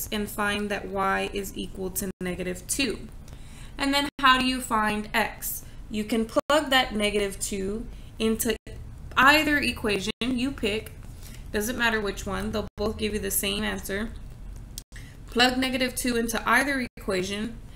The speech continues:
for the y, so replace the y with negative two, and then solve for x. So here I have negative eight times negative two, which is positive sixteen.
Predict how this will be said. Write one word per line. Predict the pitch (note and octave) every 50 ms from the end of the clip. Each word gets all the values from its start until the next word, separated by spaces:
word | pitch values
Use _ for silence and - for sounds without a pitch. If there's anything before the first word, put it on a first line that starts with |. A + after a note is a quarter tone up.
| - - - - - - A3+
for | - - - - - B3 C#4+ D#4+ E4+
the | E4+ E4+ D4+ B3 A3 G3 - -
y, | F3 F3+ F#3 G3 A3 C4 - - - - - - - - - - - - -
so | - - G3
replace | F3+ F3+ F#3 F#3+ - - - B3+ C#4 D4 -
the | - - C#4
y | B3 A3+ G#3 G3+ G3+
with | G3+ G3+ A3 G#3+ G#3+ - -
negative | G3+ G3 F#3+ G#3 A3+ B3+ -
two, | - - A3 G3 F#3 F#3 F#3+ G#3+ G#3+ - - - - - - - - - - - -
and | - B3+ C4 C4
then | C4 C4 C4
solve | C4 - A#3 G3 F#3+ F#3+ - -
for | G#3 - - -
x. | A3+ G#3 - - - - - - - - - - - - - - - -
So | - - - G#3 G#3
here | G#3+ A3+ A3+ A3 A3
I | G#3+ A3
have | G#3 G#3 G3+ G3 F#3+ G3
negative | G#3+ A#3 A#3+ A#3+ A#3+ A#3+ - -
eight | B3 A#3 A#3+ A#3 A#3 - -
times | - A3+ G#3 G3+ F#3+ F#3+
negative | G3 G3 F#3+ G3 F#3+ F#3+ F#3 -
two, | - - A3+ A3 A3 G#3+
which | G3+ G#3 -
is | F#3+ F3+
positive | - - - G3+ F#3+ F#3 F3+ F#3 F3+ F3+ F3+
sixteen. | - - - - - - - - - - - - C4+ C4+ C4+ C4+ C4+ C#4 C#4